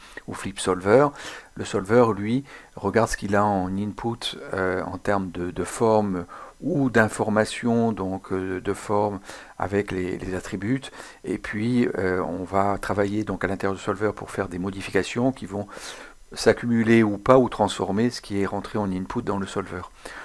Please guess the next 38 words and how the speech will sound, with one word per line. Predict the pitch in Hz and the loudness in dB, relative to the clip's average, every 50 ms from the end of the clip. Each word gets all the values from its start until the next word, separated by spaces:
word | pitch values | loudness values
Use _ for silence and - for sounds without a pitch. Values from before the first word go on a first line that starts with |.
| - - - | -16 -14 -8
Donc | - 92 - | -4 4 6
la | 107 107 | 6 6
notion | 113 110 - 131 123 | 6 4 6 6 6
d'input-output | 117 117 120 120 117 - 123 - 113 113 107 - - - 127 123 - 117 | 6 6 4 4 2 2 8 8 8 8 8 0 -4 -4 -4 -2 2 4
est | 101 98 101 101 101 - - | 4 4 4 4 2 2 0
importante, | 101 101 - 101 - - 143 147 151 135 | -2 -4 -4 -6 -2 2 2 2 2 2
comme | - - 107 101 95 | -2 -4 -2 -2 -2
dans | 95 98 | -4 -6
tous | - - 104 | -8 -6 -4
les | 101 95 | -2 -2
nodes, | 98 104 110 110 101 - | 0 0 0 0 -2 -4
bien | - - 95 98 98 | -8 -6 -6 -4 -4
entendu, | 98 98 - 104 104 101 107 110 101 | -4 -4 -4 -4 -4 -2 -4 -4 -4
de, | 98 95 92 90 - - - - - - - - - - - - - - | -4 -6 -6 -6 -8 -12 -16 -14 -14 -12 -14 -14 -14 -16 -18 -12 -4 0
euh, | 104 101 101 101 104 101 | 4 4 4 4 4 2
de | 104 107 | 2 2
Houdini, | 107 101 104 101 98 101 107 110 123 147 160 156 | 2 2 0 -2 -2 0 2 4 4 4 4 4
mais | 139 107 95 95 | 4 4 2 2
ici, | 98 98 92 - - - 127 135 131 131 117 107 | 2 0 -2 -4 -4 -4 -4 -2 0 0 2 2
euh, | 98 98 | 2 0
plus | 95 - - 101 | -2 -4 -4 -4
particulièrement | - - - - 110 - 110 98 98 104 113 120 | -4 -4 -4 -6 -4 0 2 2 4 4 4 2
dans | 120 107 | 2 0
cette | - - 98 | 0 -2 -4
notion | 98 98 95 - - - 120 113 110 | -4 -4 -6 -6 -4 -2 0 0 0
de, | 101 95 98 95 92 90 90 - - - - - - - | 0 -2 -4 -4 -4 -6 -8 -10 -16 -20 -20 -20 -20 -12
de | - 101 98 | -8 -8 -8
temps, | 98 - - 113 127 131 - - - - - - - - - | -6 -2 -2 -2 -2 -2 -10 -18 -18 -16 -16 -16 -16 -12 -6
euh, | 98 92 92 95 | -4 -2 -2 -2
comme | - - 107 101 | -4 -2 -2 -2
on | 98 | 0
va | 92 95 92 | 0 0 0
le | 90 | 0
voir | 90 107 113 113 117 110 117 | -2 0 2 2 2 2 0
dans | 107 104 101 104 110 110 113 | -4 -4 -4 -4 -4 -4 -6
ce, | - - - - - | -8 -8 -8 -4 -2
euh, | 110 110 110 - - - 98 98 95 | 0 0 0 0 -2 -4 -4 -4 -6
visuel, | - 95 92 92 - 104 110 113 123 120 - - | -8 -12 -12 -10 -4 2 4 4 4 4 2 -2